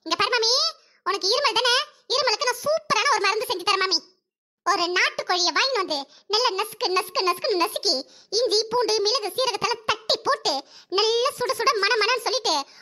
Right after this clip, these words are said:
உனக்கு ஒரு கோழிக்கால் சூப் வச்சு தரேன் மாமி. இருமல் எல்லாம் பறந்து ஓடி போயிடும். மினி, சூப்பர் மினி. கோழியை நசுக்கி சூப் வச்சு சாப்பிட்டா இந்த குளிருக்கு நல்ல இதமா பதமா நல்லா தான் இருக்கும். பரவாயில்ல மினி, அவ அவ மாமியாருக்காக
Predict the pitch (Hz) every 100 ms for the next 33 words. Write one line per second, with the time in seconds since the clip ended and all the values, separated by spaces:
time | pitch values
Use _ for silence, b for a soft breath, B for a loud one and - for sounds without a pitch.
0 | B 415 554 427 - 523 480 571 427 523
1 | 698 679 - 415 415 370 349 320 b b
2 | 523 480 403 494 466 494 571 381 466 440
3 | 330 285 _ _ _ _ _ _ - 659
4 | 698 698 1077 1077 - _ _ _ - 1017
5 | 1077 1047 831 640 587 571 539 - b b
6 | 719 831 784 587 605 - 762 740 906 784
7 | 659 659 698 679 762 605 403 403 B B
8 | B 605 587 539 740 831 784 605 403 370
9 | - b - 605 679 659 523 659 605 880
10 | 622 571 640 831 523 659 679 880 539 -
11 | 554 622 - B B - 719 1077 988 719
12 | 679 - 698 - - _ - 539 831 906
13 | 932 587 679 - 855 807 762